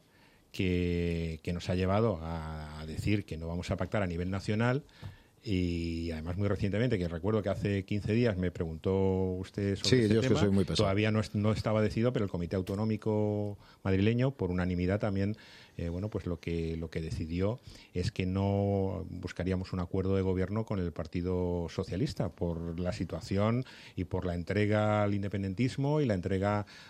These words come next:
Speaker 1: a Podemos
Speaker 2: ¿Pero
Speaker 1: que,
Speaker 2: usted ve a
Speaker 1: que
Speaker 2: Gabilondo
Speaker 1: tiene.
Speaker 2: entregado al independentismo, de verdad?
Speaker 1: Hombre, en, s-, lo que hemos visto es determinados posicionamientos en la Asamblea de Madrid, un posicionamiento por parte del Partido Socialista madrileño que decía que Madrid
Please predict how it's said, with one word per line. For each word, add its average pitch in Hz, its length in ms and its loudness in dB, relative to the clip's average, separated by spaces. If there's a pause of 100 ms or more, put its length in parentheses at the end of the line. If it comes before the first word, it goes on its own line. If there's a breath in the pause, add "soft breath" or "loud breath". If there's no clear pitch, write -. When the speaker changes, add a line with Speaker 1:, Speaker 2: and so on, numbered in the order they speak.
(100 loud breath)
Speaker 1:
a 82 120 -6
Podemos 98 480 0
Speaker 2:
¿Pero - 120 2
Speaker 1:
que, 95 60 2
Speaker 2:
usted 95 140 6
ve 127 60 6
a 139 40 2
Speaker 1:
que 139 60 0
Speaker 2:
Gabilondo 139 340 4
Speaker 1:
tiene. 143 120 4
Speaker 2:
entregado 131 280 2
al 131 80 4
independentismo, 127 800 0 (120)
de 98 60 -2
verdad? 107 180 0
Speaker 1:
Hombre, 151 240 0
en, 110 320 4 (500)
s-, - 260 -10
lo 113 140 2
que 143 80 2
hemos 147 160 2
visto 170 240 -2
es 156 100 0
determinados 113 600 0
posicionamientos 120 760 -2
en 90 80 -2
la 82 40 -4
Asamblea 82 320 -4
de 113 80 2
Madrid, 117 480 0
un 104 340 -4
posicionamiento 107 600 -2
por 90 100 -2
parte 92 200 -2
del 101 100 0
Partido 98 240 -2
Socialista 98 340 -6
madrileño 101 300 0
que 92 80 0
decía 101 200 -2
que 98 120 -4
Madrid 92 340 -2